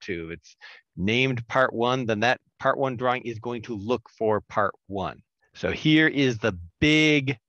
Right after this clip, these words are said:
picture, the key thing. If you change the file name, it can break that connection.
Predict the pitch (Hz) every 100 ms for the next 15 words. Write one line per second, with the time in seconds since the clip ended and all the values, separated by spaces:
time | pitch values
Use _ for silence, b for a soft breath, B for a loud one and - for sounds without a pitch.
0 | _ - 135 113 - 113 104 95 _ _
1 | - 90 - 147 120 123 95 82 B B
2 | _ _ 202 220 202 _ 127 170 185 156
3 | - 165 165 139 117 - - 151 147 139
4 | 120 104 95 92 90 _ _ _ _ _
5 | - 117 113 92 107 110 - 113 - 107
6 | 98 85 -